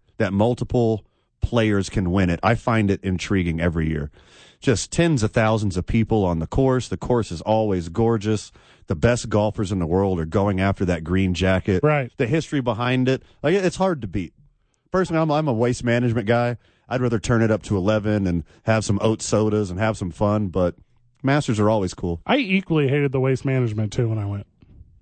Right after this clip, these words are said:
Speaker 2: I, I, maybe I'm, maybe golf's just missing me right now.
Speaker 1: Yeah. Is it 'cause you're so bad at it, you just don't relate to it?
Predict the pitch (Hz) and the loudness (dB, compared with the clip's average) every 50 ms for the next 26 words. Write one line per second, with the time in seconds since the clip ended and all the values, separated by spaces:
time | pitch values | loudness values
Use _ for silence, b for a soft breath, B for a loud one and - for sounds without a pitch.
0 | _ - - - 170 190 175 - - - 185 190 214 240 285 330 359 359 320 233 | _ -12 -2 0 0 0 0 -4 -6 -4 -2 2 2 2 4 4 4 4 2 2
1 | 214 214 220 277 330 339 277 - 208 208 214 202 - 196 170 - 165 147 147 135 | 2 2 2 2 4 2 2 0 0 -2 -2 -2 -4 -4 -2 -2 -2 -2 -2 -2
2 | - - 139 123 113 110 107 104 101 98 95 90 - - _ _ _ _ _ _ | -2 -4 -4 -6 -6 -8 -10 -12 -14 -16 -18 -20 -20 -20 _ _ _ _ _ _
3 | _ _ _ _ - - - 127 131 160 190 175 117 82 85 87 - - - _ | _ _ _ _ -20 -14 -4 0 0 2 2 2 0 0 -4 -8 -14 -20 -20 _
4 | - 95 - 123 123 127 - 156 143 151 147 127 - 170 151 113 82 95 90 104 | -16 -10 -8 -6 -6 -4 -2 -2 0 0 0 2 2 2 2 2 2 2 2 2
5 | 123 135 143 151 160 180 - - 101 110 104 104 120 117 95 98 92 85 101 120 | 2 2 2 2 0 0 -2 -2 -4 -6 -2 0 0 2 2 2 2 2 2 0
6 | 82 - 143 151 170 156 | 0 0 0 0 0 0